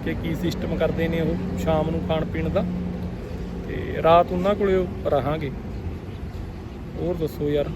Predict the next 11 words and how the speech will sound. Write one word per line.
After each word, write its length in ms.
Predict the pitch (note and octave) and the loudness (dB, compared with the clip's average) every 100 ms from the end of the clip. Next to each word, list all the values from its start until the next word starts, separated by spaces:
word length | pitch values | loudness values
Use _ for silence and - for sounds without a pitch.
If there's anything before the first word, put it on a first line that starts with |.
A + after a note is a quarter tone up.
| - - - | -8 -6 -4
ਓਕੇ 260 | D3+ - F#3+ | -4 0 4
ਆ 60 | G#3 | 4
ਰਿਪੋਰਟ? 320 | G#3+ A3 A3+ F3 - - - - - - - - - - - - - | 4 2 2 -2 -6 -8 -10 -8 -8 -6 -6 -8 -8 -8 -8 -6 0
ਚੱਲ 160 | F3+ | 0
ਠੀਕ 300 | F3 E3+ E3+ | 0 -2 2
ਆ, 80 | F3 E3 - | 2 2 -2
ਫੜਦੀ 340 | D#3 D#3 F3+ F#3+ | 0 0 2 2
ਆਪਾਂ 280 | E3+ E3 | 0 0
ਆਪਦਾ 200 | D#3+ D#3 | 0 0
ਆਰਡਰ 260 | D#3+ D3+ D#3 | 0 0 -4
ਦੇਖ 220 | D#3 D3+ | -8 -10